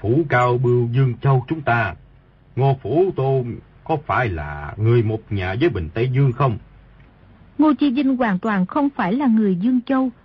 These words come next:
Speaker 2: vốn không có họ hàng gì với Ngô Tam Quế, nhưng lúc ấy Ngô Tam Quế khí thế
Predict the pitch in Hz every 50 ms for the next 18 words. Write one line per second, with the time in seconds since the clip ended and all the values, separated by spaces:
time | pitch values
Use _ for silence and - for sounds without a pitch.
0 | - _ - - - - _ _ _ - - _ _ _ - - _ - - -
1 | - _ - 214 226 262 262 294 415 - - 320 277 247 240 262 339 320 269 240
2 | 190 185 190 202 233 214 196 190 185 190 214 202 185 175 170 247 277 302 277 247
3 | 233 - 247 226 208 202 196 226 226 226 240 285 392 403 - - - - - _
4 | - - 254 277 269 285 349 339 - 262 277 302 370 339 285 269 - 262 247 240
5 | 226 254 254 269 320 381 - - 320 330 320 - 277 285 320